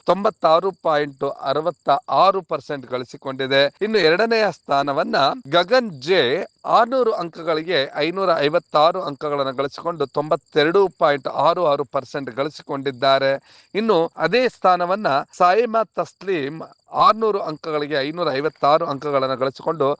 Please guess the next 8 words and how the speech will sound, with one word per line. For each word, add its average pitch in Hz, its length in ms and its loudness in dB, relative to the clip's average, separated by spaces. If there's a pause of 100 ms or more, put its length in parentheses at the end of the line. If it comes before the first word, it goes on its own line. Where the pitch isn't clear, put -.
ತೊಂಬತ್ತೆರಡು 185 680 2 (120)
ಪಾಯಿಂಟ್ 151 360 0
ಆರು 170 440 2
ಆರು 143 160 0
ಪರ್ಸೆಂಟ್ 139 460 -10
ಪಡೆದುಕೊಂಡು 151 460 -6
ಉತ್ತಮವಾದಂತಹ 151 880 -2
ಫಲಿತಾಂಶವನ್ನ 151 840 -2